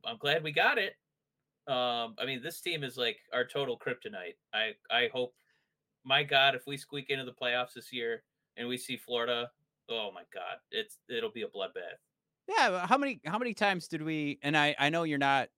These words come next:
Speaker 2: you're not gonna argue against this, but it's like, how many times did we, we were up, like, five to one on San Jose,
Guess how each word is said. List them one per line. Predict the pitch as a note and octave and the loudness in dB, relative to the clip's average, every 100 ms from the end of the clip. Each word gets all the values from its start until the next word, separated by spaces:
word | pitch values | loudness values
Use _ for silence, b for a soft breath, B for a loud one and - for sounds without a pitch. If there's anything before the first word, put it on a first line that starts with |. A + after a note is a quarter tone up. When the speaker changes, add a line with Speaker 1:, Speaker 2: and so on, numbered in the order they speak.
| _ _ _ _ _ | _ _ _ _ _
Speaker 2:
you're | C3+ | 2
not | C#3 C3 | 4 4
gonna | A#2 | 2
argue | G#2 A#2+ A2 | 2 2 0
against | G#2 A#2 A#2 - | -2 -2 -2 -4
this, | G2+ - | -6 -4
but | B2 | -4
it's | A2+ | -2
like, | C3 B2 | 0 0
how | C#3 A#3+ | 2 0
many | D#4+ | 2
times | A#3 A3+ - | 4 4 2
did | F3+ | -2
we, | D3+ D3+ C#3+ C#3 C3 _ _ _ _ | 0 2 4 2 -2 _ _ _ _
we | F3 | 6
were | F#3 | 8
up, | E3+ - | 8 6
like, | C#3+ - | 2 2
five | - D#3+ D3+ | 4 6 6
to | C3+ | 6
one | C3 C#3 | 6 4
on | B2 G#2+ | 2 0
San | - C3 B2+ | 2 2 2
Jose, | B2+ A#2+ A#2+ A#2+ A2 F#2+ F#2+ | 0 0 4 4 2 -2 -10